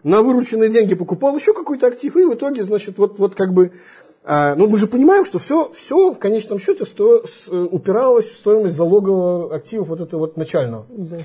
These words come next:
Speaker 1: И когда в две тысячи восьмом
Speaker 2: Этот
Speaker 1: году
Speaker 2: восхитительный заголовок "Дозвонились до Дерипаски", помнишь?
Speaker 1: Да, конечно.
Speaker 2: <laughs> Да.
Speaker 1: Значит, к-, э, Морженков.
Speaker 2: Морженкова,
Speaker 1: Потом,
Speaker 2: да.
Speaker 1: потом звонит Морженкова,
Speaker 2: <laughs> Да,
Speaker 1: да?
Speaker 2: да.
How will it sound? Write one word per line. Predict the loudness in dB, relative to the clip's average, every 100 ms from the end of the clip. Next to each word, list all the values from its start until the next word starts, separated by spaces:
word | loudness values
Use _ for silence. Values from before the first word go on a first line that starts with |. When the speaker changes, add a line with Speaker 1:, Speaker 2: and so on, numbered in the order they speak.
| -6
Speaker 1:
И | -2
когда | 0 2 2
в |
две | 2
тысячи | -2 0
восьмом | 0 4 4
Speaker 2:
Этот | 4
Speaker 1:
году | 2
Speaker 2:
восхитительный | 2 2 0
заголовок | 0 2 2 2 0
"Дозвонились | -2 2 2 4 2 0
до | -2
Дерипаски", | 0 -2 -2 -8 -8 -6
помнишь? | -2 0 0
Speaker 1:
Да, | -2 -2
конечно. | -2 -2 2 2 2
Speaker 2:
<laughs> | 0 -4 -8 -10
Да. | -10 -10 -4
Speaker 1:
Значит, | -2 -2 -4 -2
к-, | 2
э, | 4
Морженков. | 4 2 0 2
Speaker 2:
Морженкова, | 4 4 4 4 4
Speaker 1:
Потом, | 4 4
Speaker 2:
да. | 4
Speaker 1:
потом | 4 4
звонит | 6 4 4
Морженкова, | 2 2 2 2 2 4
Speaker 2:
<laughs> | 2
Да, | 2
Speaker 1:
да? | 4 2 0 -2
Speaker 2:
да. | -4